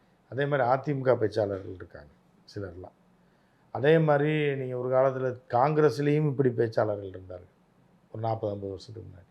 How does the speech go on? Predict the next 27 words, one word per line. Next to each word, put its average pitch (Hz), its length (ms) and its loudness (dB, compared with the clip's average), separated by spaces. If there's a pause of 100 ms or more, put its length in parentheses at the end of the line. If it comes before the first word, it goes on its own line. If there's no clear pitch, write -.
அப்போல்லாம் 131 260 -8
சோஷியல் 139 380 -6
மீடியா 120 220 -4
இல்லாத 113 320 -6
காலம். - 340 -18 (520)
பொழுதுபோக்கே 147 580 8
இவர்கள் 127 300 6
பேசுவது 113 520 -4
தான். 92 120 -14 (960)
சனிங்க-, 117 400 -2
சனிக்கிழமை, 117 520 -4
ஞாயிற்றுக்கிழமை 113 480 -4
ஆச்சுன்னா 127 220 -6
பொதுக்கூட்டங்கள் 120 640 -8 (480)
முக்கியமான 127 560 2
நகரங்கள்ல 113 340 0
எல்லாம் 107 280 -4
நடக்கும். 92 320 -16 (800)
இவர்களுக்கு 135 400 0
பணத்தை 135 380 2
கொடுத்து 120 280 -6
கூப்பிட்டு 117 300 -8
பேச 107 240 -4
சொல்லுவாங்க. 95 340 -12
அது 131 140 0
ஒரு 123 140 2
காலம். 104 260 -2